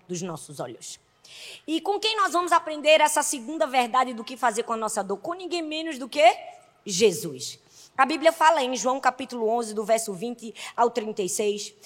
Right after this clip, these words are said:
um episódio em que Marta chega até Jesus e vai encontrá-lo e diz, "Senhor, se você estivesse aqui, o meu irmão não teria morrido." Uma história trágica, morte, desespero,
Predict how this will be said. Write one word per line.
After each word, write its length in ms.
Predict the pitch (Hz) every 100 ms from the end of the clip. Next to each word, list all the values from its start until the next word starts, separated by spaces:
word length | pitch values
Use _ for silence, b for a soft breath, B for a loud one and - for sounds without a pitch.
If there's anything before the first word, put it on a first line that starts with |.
| B
um 120 | - 330
episódio 680 | 359 339 233 302 294 294 262
em 180 | 285 285
que 160 | -
Marta 760 | 277 254 269 311 - - - 156 B B
chega 300 | - 294 262
até 220 | 254 262
Jesus 600 | 208 226 170 226 233 - B B B
e 380 | 294 311 311
vai 220 | 269 311 359
encontrá-lo 560 | 349 302 294 277 285
e 40 | 277
diz, 200 | 277 254
"Senhor, 420 | - 339 262 240
se 200 | 240 349
você 300 | 302 294 -
estivesse 460 | 254 - 240 226
aqui, 400 | 240 - 202 175 170 _ _ B B
o 80 | 262
meu 200 | 247 226
irmão 380 | 233 220 190 180
não 160 | 175
teria 560 | 165 170 175 175 165 160 -
morrido." 560 | 180 160 127 117 127 143 _ B B
Uma 240 | - 392 349
história 560 | 330 - 330 330 320 302 - - _
trágica, 840 | - 208 202 180 127 160 - 120 123 b b _
morte, 840 | 156 185 220 233 214 - - 156 123 b b
desespero, 880 | 190 190 247 202 - - 190 160 139